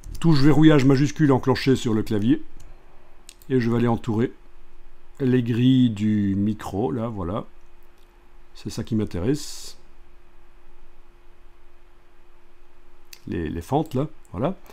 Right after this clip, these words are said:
Avec la touche, euh, maintenant Shift, je vais ajouter le reste ici.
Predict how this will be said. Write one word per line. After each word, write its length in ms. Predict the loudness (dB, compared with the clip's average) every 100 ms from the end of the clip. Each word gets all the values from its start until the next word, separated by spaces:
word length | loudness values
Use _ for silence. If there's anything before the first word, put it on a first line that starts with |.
| -16 -14 -8
Avec 240 | -2 0 2
la 100 | 0
touche, 480 | 2 2 2 2 4
euh, 140 | 4
maintenant 600 | 4 2 2 4 4 0 -6 -16 -16 -18 -18 -18 -18 -14
Shift, 540 | -6 2 2 0 -10 -10 -6
je 140 | -2
vais 100 | 0
ajouter 540 | 0 0 0 2 2 0
le 140 | -4 -2
reste 280 | -4 -6 -12
ici. 320 | -10 -8